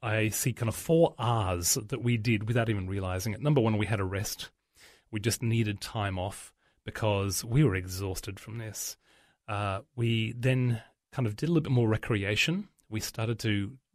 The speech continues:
do those things that were life-building for us. Uh, recreation literally means recreate. So what it is, what is it that helps you recreate? You might be sport, it might be music, it might be a hobby or something like that. Um, there was a s-, a, a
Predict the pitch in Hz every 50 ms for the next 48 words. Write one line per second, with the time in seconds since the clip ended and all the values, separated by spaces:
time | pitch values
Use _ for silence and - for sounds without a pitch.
0 | _ - 139 113 113 131 143 127 107 107 - - - 123 110 107 110 107 95 -
1 | 110 - 104 101 98 101 92 95 107 - - 117 110 123 113 113 123 - - -
2 | 113 120 120 127 127 135 135 135 135 127 - 113 101 139 190 - - - - -
3 | - - - - - - - - - 107 107 110 110 107 - 120 131 127 - -
4 | 120 113 117 127 - - 165 160 123 110 - - 117 110 107 110 110 104 - 110
5 | 92 104 113 110 - - - 117 113 104 95 117 139 - - - - - _ -
6 | - - 113 107 113 131 117 113 120 123 - - - 135 135 151 156 151 - -
7 | - 110 - 117 113 - - - - - - - 107 98 113 127 135 131 - -
8 | 117 113 123 139 - 120 107 92 95 98 - 95 - - - - - 165 165 165
9 | - 127 104 90 85 - 101 95 92 95 - - _ _ _ - 120 143 165 135
10 | 120 143 - - 113 107 104 90 - 107 87 - - 147 131 117 131 127 120 101
11 | - 156 123 101 98 98 104 - 131 120 - - - - - - - - - -
12 | - - _ _ _ - 117 117 117 117 117 110 110 _ _ _ _ _ _ _
13 | - - 139 139 117 - - 131 120 - - - - 117 117 113 - - 117 107